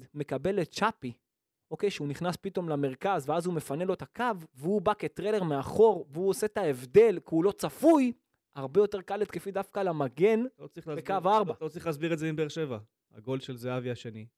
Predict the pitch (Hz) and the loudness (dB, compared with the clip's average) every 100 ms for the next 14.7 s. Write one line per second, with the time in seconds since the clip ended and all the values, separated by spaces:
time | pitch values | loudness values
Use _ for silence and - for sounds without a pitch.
0 | _ _ _ _ _ - 214 370 - 339 | _ _ _ _ _ -2 0 0 2 4
1 | 208 156 277 311 233 311 165 190 180 165 | 4 2 -2 -2 2 2 2 -2 -4 0
2 | 139 233 196 247 262 - 175 196 208 202 | 2 2 0 -2 -4 -6 -10 -8 -4 -2
3 | 233 254 254 277 208 196 175 220 269 262 | -2 -2 0 -2 -4 -10 -8 -6 -4 -2
4 | 311 233 254 247 254 254 240 240 240 214 | -2 0 -2 -2 -2 0 0 -2 -2 -2
5 | 214 - 214 202 175 170 165 170 165 156 | -2 -4 0 0 0 -2 2 2 2 0
6 | 185 - 175 147 143 131 123 120 - 151 | -2 -2 -4 0 -2 -2 -4 -8 -14 -8
7 | 175 220 131 247 - 208 - - 170 202 | -4 -2 -4 -8 -8 -8 -6 -2 -2 0
8 | 233 185 233 - 214 330 262 226 208 233 | 0 0 -2 0 0 2 0 0 2 2
9 | 226 254 208 175 156 170 175 190 202 285 | 2 2 4 4 4 0 -2 -2 -2 0
10 | 339 160 151 160 208 185 226 160 269 156 | 0 0 -4 -2 0 0 0 4 2 2
11 | 165 185 196 190 220 131 - - - - | -4 -2 2 4 4 0 -6 -20 -20 -20
12 | _ 147 214 196 - 196 165 135 123 175 | _ 0 2 2 0 0 0 -2 0 0
13 | 151 - - 175 214 196 226 226 - 220 | 0 -4 -2 -2 -2 -8 -2 -2 2 2
14 | 208 220 214 - 208 247 | 2 0 -4 -4 -6 -6